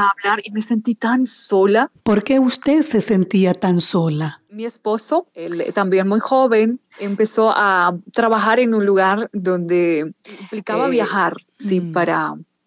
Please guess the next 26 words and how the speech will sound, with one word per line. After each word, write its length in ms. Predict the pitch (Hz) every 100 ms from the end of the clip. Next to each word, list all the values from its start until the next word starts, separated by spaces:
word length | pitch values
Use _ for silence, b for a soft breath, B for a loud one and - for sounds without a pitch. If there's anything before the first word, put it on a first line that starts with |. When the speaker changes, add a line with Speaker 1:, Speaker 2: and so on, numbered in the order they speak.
| -
Speaker 1:
los 120 | 180 170
Speaker 2:
Eh. 40 |
Speaker 1:
eventos. 720 | 180 196 202 202 190 190 196 -
Entonces 420 | 180 180 175 185 -
él 120 | 185
salía 520 | - 185 180 180 185
con 340 | - 175 170 170
su 180 | -
jefe. 580 | 208 214 208 - 214 208 220 _ B 175
En 120 | 185
principio 800 | 196 190 - 214 226 202 196 -
regresaba 600 | 196 196 190 190 196 208
siempre 380 | 208 185 190 202
con 280 | 180 170 165
billetes. 680 | 190 233 277 254 233 226
Me 80 | 185
decía, 340 | 175 175 220 233
"Esto 200 | 214 262
es 40 |
un 60 | 220
regalo 360 | 220 196 202
del 140 | 190 208
jefe 400 | 254 247 240 202
para 200 | 175 180
ustedes". 680 | - 208 202 202 208 -
Speaker 2:
Mm. 240 | 247 214